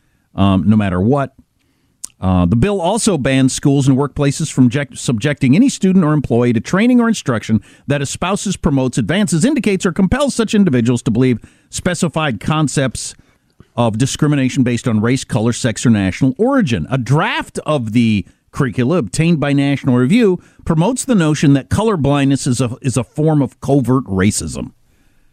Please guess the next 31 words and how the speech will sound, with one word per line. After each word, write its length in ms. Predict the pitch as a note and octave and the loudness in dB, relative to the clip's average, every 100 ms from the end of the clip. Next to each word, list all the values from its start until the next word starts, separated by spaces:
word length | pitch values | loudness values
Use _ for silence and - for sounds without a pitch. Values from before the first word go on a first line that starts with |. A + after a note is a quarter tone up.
| _ _ | _ _
So 400 | - C#3+ B2+ A2 - _ _ _ _ _ _ | -4 -2 -2 -4 -10 _ _ _ _ _ _
as 200 | B2 B2+ | -8 -8
we 140 | A2+ A2 | -6 -8
head 320 | G#2+ E3+ C#4 | -4 -2 -2
into, 560 | C4 A#3+ A#3+ - E3+ D#3+ | 0 0 0 0 0 0
we 160 | C3+ | 0
just 160 | C3 D3 | 0 -2
had 160 | D3+ | -2
Martin 240 | D3 D#3 D#3+ | -2 -2 0
Luther 180 | F3+ F3 | 0 2
King 220 | G3 G3 | 2 2
Junior's 260 | G#3+ A3+ | 2 2
birthday. 380 | G#3+ F#3 - F3+ - _ - | 0 -4 -4 -8 -8 _ -10
As 140 | - A#2+ | -4 -2
we 140 | C3 | 0
head 140 | B2 G3+ | 0 0
into 160 | G#3+ | 0
Black 260 | G3 G3 G3+ | -2 -2 0
History 280 | G#3 - G3 | -2 2 2
Month, 260 | D3+ D3+ | 2 2
in 120 | B2+ | 2
which 240 | C3+ B2 - | 2 0 -6
M 140 | C#3 E3+ | -4 -2
L 140 | D#3 | -2
K 160 | E3 D#3 | -2 -2
will 120 | D3 | 0
be 200 | D3 D3 | 2 2
all 160 | D3+ | 2
over 120 | F#3+ F#3 | 0 0
the 120 | C#3 | -2
place, 400 | G#2 G2 F#2+ | -4 -6 -6